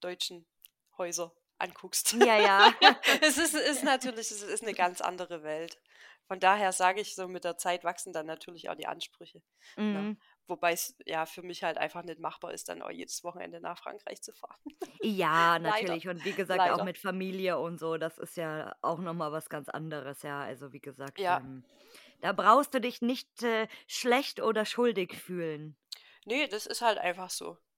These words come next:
Speaker 1: Ja, also ich meine, Familie ist auch was, wo man sich bewusst für entschieden hat. Und, ähm,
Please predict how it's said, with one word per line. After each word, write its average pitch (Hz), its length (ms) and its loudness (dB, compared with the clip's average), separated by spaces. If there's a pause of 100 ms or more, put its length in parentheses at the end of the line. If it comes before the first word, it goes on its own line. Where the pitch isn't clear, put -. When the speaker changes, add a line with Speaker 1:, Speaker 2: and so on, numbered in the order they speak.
Speaker 1:
Ja, 233 140 0
also 202 240 0
ich 208 60 -10
meine, 202 200 0 (200)
Familie 247 520 -4
ist 214 140 -6
auch 214 160 -2
was, 214 220 -4
wo 208 60 -8
man 196 120 -10
sich - 220 -10
bewusst 247 360 -10
für 240 120 -6
entschieden 285 560 -8
hat. 294 200 -8 (680)
Und, 196 500 -6
ähm, 180 560 -6